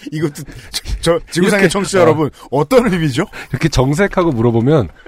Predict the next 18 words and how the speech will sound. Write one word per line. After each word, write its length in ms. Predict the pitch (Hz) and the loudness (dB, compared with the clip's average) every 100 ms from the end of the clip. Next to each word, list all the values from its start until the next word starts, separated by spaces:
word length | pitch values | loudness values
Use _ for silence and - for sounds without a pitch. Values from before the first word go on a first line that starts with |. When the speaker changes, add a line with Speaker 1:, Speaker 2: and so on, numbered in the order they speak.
| - - - _ - - - _ - | -20 -20 -20 _ -20 -18 -18 _ -6
Speaker 2:
열의 240 | 120 127 160 | -2 2 2
아홉은 220 | 113 143 | 0 -2
대답 260 | - 131 | -2 -2
못 240 | 143 170 - | -2 -4 -4
하실 180 | 202 214 | -4 -2
거예요. 160 | - - | 0 2
<laughs> 720 | 233 - - - - 415 415 - - - - _ - - - - - - _ - _ _ - - - - - | 0 0 0 0 -2 -8 -14 -12 -14 -14 -20 _ -20 -20 -20 -20 -20 -20 _ -20 _ _ -20 -18 -12 -12 -4
Speaker 1:
자주 240 | 156 165 | -2 0
보내시는 420 | 175 185 175 175 151 | 0 0 2 2 2
분들한테 400 | 143 135 123 117 | 2 2 0 -2
좀 160 | 120 | -4
물어보고 360 | 104 95 85 87 | -2 -4 -4 -8
싶네요. 360 | - 92 71 101 | -6 -8 -6 -6
Speaker 2:
음, 140 | 92 - | -6 -6
어떤 360 | 113 - 202 214 | -2 0 0 0
Speaker 1:
네. 60 | |
Speaker 2:
의미인가요? 580 | 131 113 107 87 85 151 107 - - - - - 139 | 0 -2 -2 -6 -8 -8 -12 -14 -20 -20 -20 -14 -10
Speaker 1:
음. 260 | 127 123 | -10 -10